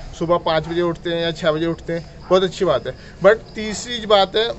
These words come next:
बहुत इंपॉर्टेंट, वो है आपके लिए वर्कआउट, एक्सरसाइज, योगा, प्राणायाम। इनमें से आप अपने एज के according और अपने इंटरेस्ट के according, जिसमें आपका इंटरेस्ट है, आपके पास बहुत सारे option हैं।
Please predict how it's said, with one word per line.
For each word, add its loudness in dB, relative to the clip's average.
बहुत 6
इंपॉर्टेंट, 0
वो 2
है 4
आपके -2
लिए 0
वर्कआउट, 2
एक्सरसाइज, -2
योगा, 2
प्राणायाम। 0
इनमें 2
से 6
आप 2
अपने 0
एज 6
के 0
according 0
और 4
अपने 0
इंटरेस्ट -2
के -4
according, 2
जिसमें -2
आपका 0
इंटरेस्ट -4
है, -6
आपके 2
पास 0
बहुत 6
सारे 2
option -2
हैं। -6